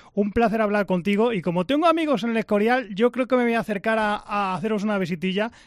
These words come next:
y, sobre todo, a ver ese espectáculo ecuestre que me has, me ha picado el gusanillo por verlo.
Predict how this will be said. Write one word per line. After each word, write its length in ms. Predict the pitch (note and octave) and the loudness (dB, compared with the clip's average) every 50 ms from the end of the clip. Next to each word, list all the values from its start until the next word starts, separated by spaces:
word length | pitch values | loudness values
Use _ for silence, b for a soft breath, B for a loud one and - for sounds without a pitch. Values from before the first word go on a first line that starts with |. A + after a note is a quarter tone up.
| B _ | B _
y, 340 | F#3 F3+ E3+ E3 E3+ E3 - | -4 -2 -2 -2 -4 -6 -8
sobre 220 | - G3 F3+ E3+ | -10 -10 -10 -6
todo, 300 | - A3+ A#3 B3+ C#4+ E4 - _ _ _ _ _ | -2 0 0 0 0 -2 -6 _ _ _ _ _
a 160 | _ E3 E3+ F#3+ | _ -6 -6 -4
ver 120 | G#3+ A#3+ | -4 -4
ese 160 | A3+ - A#3 | -4 -4 -4
espectáculo 440 | F3+ - G3 - G#3+ G3 F#3+ F#3+ F#3 | -4 -4 -2 -2 0 2 2 2 2
ecuestre 420 | E3 F3+ G#3 - - A3+ A#3+ A#3 | 2 0 -2 0 -2 -2 -4 -4
que 140 | _ - F3 | _ -4 -2
me 120 | F3 G3 G#3 | -2 0 -2
has, 180 | A3 - - | -2 -4 -6
me 240 | A#3+ A3 G3 G3 G#3 | -6 -6 -4 -2 0
ha 320 | A3 A3 A3+ A3+ A3+ G#3+ - | 0 0 0 0 -2 -4 -4
picado 240 | - F#3+ A3+ G#3+ G#3+ | -6 -2 0 0 2
el 60 | G#3+ | 2
gusanillo 440 | G#3 G3 D#3+ F#3 E3 D3+ D3 C#3+ C3+ | 2 2 0 0 -2 -2 -2 -2 -2
por 140 | D3+ C#3+ | -2 -2
verlo. 320 | C#3 C3 B2 B2+ B2 A2+ | -2 -4 -4 -4 -6 -8